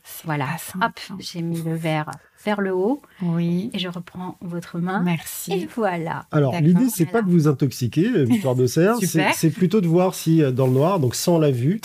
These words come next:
Speaker 1: Ouais.
Speaker 2: À vous,
Speaker 3: euh,
Speaker 2: Fred.
Speaker 3: vous avez développé peut-être, euh, d'autres, d'autres sens un peu plus, là, pendant cette petit, euh, petit quart d'heure qu'on vient de passer ensemble.
Speaker 1: Mhm.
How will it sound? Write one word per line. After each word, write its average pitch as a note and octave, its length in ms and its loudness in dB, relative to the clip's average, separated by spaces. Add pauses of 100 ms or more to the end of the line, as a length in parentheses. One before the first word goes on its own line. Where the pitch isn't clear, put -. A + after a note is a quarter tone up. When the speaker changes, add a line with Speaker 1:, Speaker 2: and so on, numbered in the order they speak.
Speaker 1:
Ouais. D#3+ 300 0
Speaker 2:
À G#3 40 0
vous, G3+ 100 0
Speaker 3:
euh, B2 400 2
Speaker 2:
Fred. B2 120 -6
Speaker 3:
vous A#2+ 140 2
avez B2+ 220 2
développé B2+ 480 2
peut-être, B2 360 -2
euh, A2+ 60 2
d'autres, B2 480 0
d'autres C3 320 0
sens C#3+ 300 0
un A#2+ 60 0
peu C3 120 0
plus, B3 300 -4
là, C3+ 100 0
pendant A#2+ 240 0
cette A#2+ 240 -4
petit, A#2 400 0
euh, G#2+ 80 0
petit G#2 300 -10
quart A#2+ 180 0
d'heure D3 220 0
qu'on B2 80 0
vient A#2+ 80 2
de A2+ 60 0
passer A#2+ 220 -2
ensemble. E3 440 2
Speaker 1:
Mhm. E3 420 2